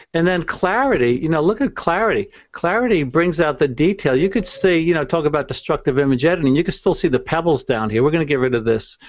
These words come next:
uh, this, uh, flare caused by the, the sun hitting the front element of the lens, uh, in just a second.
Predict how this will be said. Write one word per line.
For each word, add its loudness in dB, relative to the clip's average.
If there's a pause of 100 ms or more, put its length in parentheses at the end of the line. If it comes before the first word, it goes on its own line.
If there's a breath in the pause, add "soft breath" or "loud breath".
(180 loud breath)
uh, -2
this, -8
uh, 0
flare -2 (400 loud breath)
caused 0
by 0
the, 0
the -6
sun 0
hitting 2
the -2
front -2
element 0
of 0
the 0
lens, -2 (380 loud breath)
uh, 0
in 0
just -2
a 0
second. -4